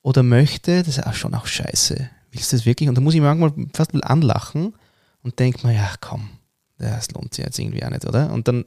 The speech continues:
dann ist das die Kleinsthandlung. Also auch zuerst eigentlich wie nachspüren, wo, wo stehe ich grad? Will ich das <laughs> wirklich weiterziehen? Soll das noch, noch mehr so werden?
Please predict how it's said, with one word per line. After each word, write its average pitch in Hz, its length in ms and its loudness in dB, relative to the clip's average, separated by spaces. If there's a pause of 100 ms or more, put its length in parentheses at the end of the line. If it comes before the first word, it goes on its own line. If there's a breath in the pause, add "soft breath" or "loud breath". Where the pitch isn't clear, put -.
dann 131 160 2
ist 131 200 2
das 147 160 6
die 143 80 -2
Kleinsthandlung. 113 800 2
Also 120 260 4 (480 loud breath)
auch 120 240 4
zuerst 123 420 2
eigentlich 120 240 2
wie 127 280 0
nachspüren, 131 680 2
wo, 120 160 4
wo 120 140 0
stehe 139 260 4
ich 147 80 2
grad? 135 540 6
Will 127 240 2
ich - 80 0
das 135 260 6
<laughs> - 0 -
wirklich 131 320 2
weiterziehen? 139 640 4
Soll 123 160 6
das 123 120 4
noch, - 260 0
noch 113 180 0
mehr 110 260 6
so 185 200 4
werden? 190 280 4